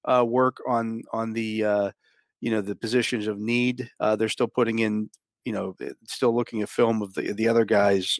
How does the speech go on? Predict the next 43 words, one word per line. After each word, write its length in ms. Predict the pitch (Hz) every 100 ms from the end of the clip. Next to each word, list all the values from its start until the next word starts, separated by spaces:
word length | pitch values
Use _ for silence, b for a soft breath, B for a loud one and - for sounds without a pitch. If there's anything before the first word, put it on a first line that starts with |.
| -
that, 240 | 104 101 -
you 100 | 110
know, 140 | 101
uh, 200 | 113 - -
positions 380 | 110 113 - 95
you 80 | 95
don't 260 | 120 139
need, 220 | 107 95 - B B B B B -
but 100 | 123
the 100 | 120
priorities 840 | - 127 117 135 131 104 92 - -
are, 180 | 107 98
are 140 | 101
much 300 | 107 107 -
different. 360 | 110 104 95 85
And 160 | 98
so, 320 | - 120 110 - b b b b
um, 520 | - 110 104 98 98 -
you 120 | 110
know, 80 | 104
I, 240 | 101 110
I, 80 | 110 104 -
I 60 |
just 260 | 107 113 -
think 200 | 120 -
that, 240 | 110 -
uh, 140 | 104 104
at 200 | - -
this 160 | 120
point, 380 | - 123 110 98 - _ _ _ -
um, 480 | 104 101 95 92 104 -
you 160 | 123 104
know, 140 | 98
th-, 260 | 98 71 - - - 135
filling 400 | - 135 123 113
that 180 | 113 110
need 460 | 113 113 107 101 _ _ _ _ -
at 140 | 107 107
offensive 440 | 110 - 104 98
tackle, 360 | 120 110 113 107
that, 180 | 117 - -
that 180 | 127
should 400 | - - 123 113